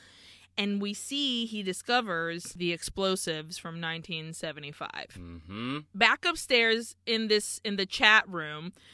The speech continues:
Speaker 1: we see that Eye Patch is talking to another young girl, and <laughs> her screen name is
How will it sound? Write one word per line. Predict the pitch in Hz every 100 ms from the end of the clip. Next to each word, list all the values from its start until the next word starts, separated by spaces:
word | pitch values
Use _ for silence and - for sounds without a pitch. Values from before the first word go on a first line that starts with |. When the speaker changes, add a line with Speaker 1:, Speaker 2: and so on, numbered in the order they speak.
| - -
Speaker 1:
we | 202 214
see | - 233
that | 240 -
Eye | 262 226
Patch | 269 226 208 226 -
is | 220
talking | - 190 180 190 196 -
to | 180 175 -
another | 202 208 196 185 190 185 190 -
young | 180 180 170 180
girl, | 175 254 311 123 120 - - - - -
and | 196 196 190 190 - - -
<laughs> | - - -
her | 220 220
screen | - - 285 359 320
name | 233 208 214 220 - - - _
is | 202 202 196 190